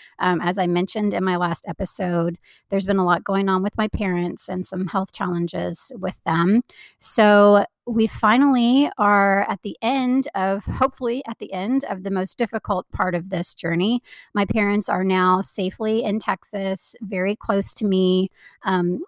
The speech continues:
in a great community. They're very happy there, and I just feel so blessed to have them here and close and safe. So thank you so much to everyone who said a little prayer for them and for all of this to work out, because it most certainly has worked out beautifully. So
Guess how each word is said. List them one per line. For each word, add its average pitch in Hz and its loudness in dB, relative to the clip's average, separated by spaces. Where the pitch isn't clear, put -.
in 220 2
a 202 4
great 214 2
community. 190 2
They're 180 -4
very 190 -2
happy 180 -4
there, 170 -4
and 175 -6
I 175 -4
just 175 -8
feel 175 -8
so 180 -4
blessed 175 -6
to 214 -10
have 170 -6
them 175 -6
here 277 2
and 180 0
close 196 -2
and 196 -6
safe. 190 -2
So 214 0
thank 254 2
you 185 2
so 214 2
much 202 -2
to - -4
everyone 202 2
who 190 -2
said - -4
a 185 -4
little 180 -6
prayer 185 -2
for 190 -2
them 277 6
and 208 -2
for - -2
all 190 4
of 190 -4
this 196 -4
to - -14
work 180 -6
out, 175 -4
because 185 -8
it - -8
most 185 -6
certainly 180 -8
has 190 -8
worked - -12
out - -8
beautifully. - -14
So - -8